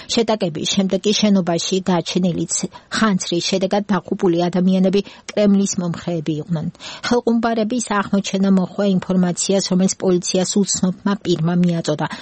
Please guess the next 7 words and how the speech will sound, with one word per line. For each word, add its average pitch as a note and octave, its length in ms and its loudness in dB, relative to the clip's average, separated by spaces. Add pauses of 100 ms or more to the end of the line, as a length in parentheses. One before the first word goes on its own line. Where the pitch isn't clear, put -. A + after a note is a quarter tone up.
(100)
მან G#3+ 160 0
ტელეფონით G#3 600 0
შეათხოვა F3 760 -4
პოლიციელებს, F3+ 680 0
რომ F#3+ 200 2
არეალი D#3+ 440 -2
დანახმულია. E3 800 -2